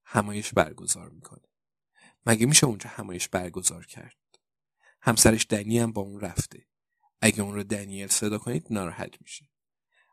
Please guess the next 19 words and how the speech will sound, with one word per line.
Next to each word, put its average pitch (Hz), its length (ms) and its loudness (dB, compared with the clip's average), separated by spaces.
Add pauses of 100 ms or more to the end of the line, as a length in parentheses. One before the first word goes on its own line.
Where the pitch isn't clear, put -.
از - 200 -6
محل 101 300 -4
کار 104 240 -2
پرمشغله‌اش 95 840 -2
مرخصی 90 480 -8
گرفته 101 380 6
و 110 120 -2 (340)
البته 92 420 -4
هیچ - 140 -4
کس 101 220 2
نمی‌دونه 85 380 -14
اون 85 140 -18
کجا - 300 -12
کار 85 260 -16
می‌کنه. - 380 -20 (840)
کت 113 180 -8
و - 20 -6
شلوار 101 480 0
می‌پوشه، - 540 -16